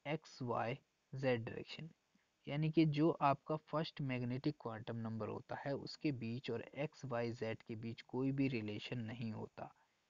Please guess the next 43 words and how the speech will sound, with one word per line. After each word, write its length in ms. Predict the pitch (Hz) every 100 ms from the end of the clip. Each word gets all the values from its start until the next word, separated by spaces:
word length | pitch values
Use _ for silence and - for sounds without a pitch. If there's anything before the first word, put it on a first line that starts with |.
| -
In 120 | 139 - 135
any 180 | 131 131 -
of 180 | 117 117
the 80 | 120
case, 260 | 127 160 - 135
इनके 280 | 127 120
बीच 240 | 113 131 -
कोई 260 | - 117
भी 100 | 113
relation 500 | 110 113 - - 180 - _ _ _ _ -
नहीं 300 | 135 117 107
है 140 | - _ _ _ _ _ _ _ _ _ 135
कि 100 | 127
Z 300 | 120 139 135
direction 360 | 131 - 135
वाले 260 | 127 117 117
को 100 | 123
हम 180 | 117 120
हमेशा 500 | 113 117 110 - 113 98 - _ _
प्लस 220 | 123 127 -
वन 200 | 139 135
देंगे 300 | 135 139 143
या 320 | 143 123 104
फिर 180 | 101 110
माइनस 380 | 107 110 127 -
वन 160 | 135 131
देंगे, 300 | 127 139 147
ऐसा 240 | 110 -
कुछ 240 | 127 127 131
भी 120 | 147
नहीं 120 | 151
होता। 260 | 143 147 180 - _ _ _ _
इनका 340 | 139 147 170 185 _ _ -
सब 140 | 156
कुछ 200 | - 156 131
डिपेंड 360 | 123 120 120
करता 300 | 110 110 -
है 120 | 127 127
on 220 | 120 113
the 60 | 110
basis 320 | 107 - - 127
of 160 | -
energy। 340 | 123 110 101